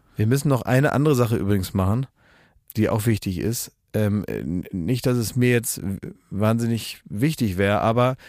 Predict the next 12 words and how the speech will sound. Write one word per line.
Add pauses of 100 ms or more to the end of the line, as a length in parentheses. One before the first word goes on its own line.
(100)
ich
habe
siebenunddreißig
Euro
kassiert (500)
von
Zuschauern,
die
Bargeld
hierher
geschickt
haben.